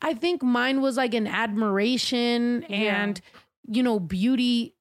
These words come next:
Speaker 1: standards and being like, "Wow, my teacher is very pretty. I don't know why I keep looking at her, but I
Speaker 2: Mm.
Speaker 1: do." And then people were also asking, because before they, like, people have asked me before about when I figured out that I was gay or whatever the fuck, you know?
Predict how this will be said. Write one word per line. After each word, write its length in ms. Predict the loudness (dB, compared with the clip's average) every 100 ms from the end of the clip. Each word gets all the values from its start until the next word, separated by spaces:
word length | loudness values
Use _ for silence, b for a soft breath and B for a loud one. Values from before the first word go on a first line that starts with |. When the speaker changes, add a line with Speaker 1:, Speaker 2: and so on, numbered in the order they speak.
| -10
Speaker 1:
standards 760 | -4 0 0 0 2 0 0
and 140 | 0 0
being 220 | 2 2
like, 200 | 0 -4
"Wow, 540 | -2 0 0 0 -2 B B -8
my 260 | -2 0 0
teacher 460 | -2 -2 0 0
is 260 | 0 0 -2
very 340 | 0 0 0
pretty. 540 | -2 -2 0 0 -2 -4 B _ _ -4
I 160 | -2
don't 180 | 0 0
know 140 | 2
why 320 | 2 0 0 -2
I 80 |
keep 240 | 0 0 2
looking 420 | 0 0 0 0
at 220 | 0 2
her, 260 | 2 2 2
but 260 | 0 0
I 200 | 2 0
Speaker 2:
Mm. 80 | -2
Speaker 1:
do." 420 | 0 2 2 0 B B -4
And 180 | 0 2
then 320 | 2 0 -4 _ -2
people 320 | 0 0 0
were 120 | 2
also 300 | 2 0 0
asking, 400 | 0 -2 -2 -2
because 200 | 0 0
before 400 | 0 0 0 2
they, 200 | 2 0 0
like, 240 | -2 -2
people 240 | -2 0 0
have 100 | 0
asked 220 | -2 -2
me 80 | -2
before 380 | -2 -2 -2 -2
about 480 | -2 0 0 -2 -8
when 340 | -6 -2 0 0
I 140 | -2
figured 300 | -2 -2 0
out 140 | 0
that 100 | 0
I 40 | 0
was 120 | 0
gay 280 | 0 2 2
or 200 | 2 0
whatever 400 | 0 0 0 0
the 40 |
fuck, 280 | 0 0 0
you 80 | 0
know? 160 | -2